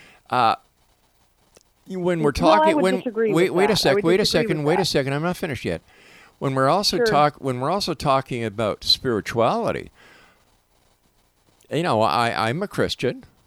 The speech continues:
Speaker 1: I go to church.
Speaker 2: Mm-hmm.
Speaker 1: And I'm
Speaker 2: Mm-hmm.
Speaker 1: very,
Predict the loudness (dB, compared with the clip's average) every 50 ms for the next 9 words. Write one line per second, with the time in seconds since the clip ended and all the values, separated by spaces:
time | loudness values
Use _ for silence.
0 | _ _ _ _ _ -6 -4 -4 0 0 2 2 0 0 -2 -4 -2 0 0 0
1 | -2 -4 _ -8 -8 -6 -6 -6 -4 -4 -4 -4 -6 -8 _ _ _ -4 -4 -2
2 | -2 -2 -4 -6 -6 -4 -2 -2 -2 -2 0 2 2 2 2 2 0